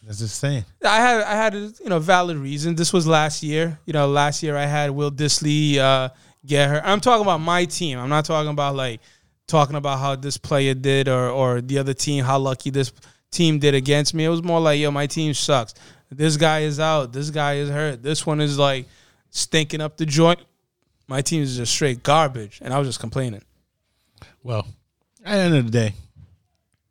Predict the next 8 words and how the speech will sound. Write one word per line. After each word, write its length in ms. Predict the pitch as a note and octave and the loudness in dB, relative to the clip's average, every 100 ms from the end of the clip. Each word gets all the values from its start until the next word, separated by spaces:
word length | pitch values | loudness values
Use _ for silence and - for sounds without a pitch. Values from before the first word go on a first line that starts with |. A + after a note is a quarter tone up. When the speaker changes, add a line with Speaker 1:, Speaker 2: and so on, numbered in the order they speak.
| - | -20
Speaker 1:
it's 120 | - A#2 | -14 -6
not 260 | B2 B2 | -4 -2
that 140 | B2 A#2 | -2 -2
serious. 400 | A2 G2+ G2 - - _ _ _ - | -2 0 -2 -6 -18 _ _ _ -4
Just 180 | B2 | 0
fantasy 320 | D#3 D3+ C#3+ C#3 | 2 4 2 2
football, 400 | D3 B2+ A#2 G#2+ | 4 4 0 -4
fellas. 440 | A#2+ A2+ G#2+ | -4 -4 -4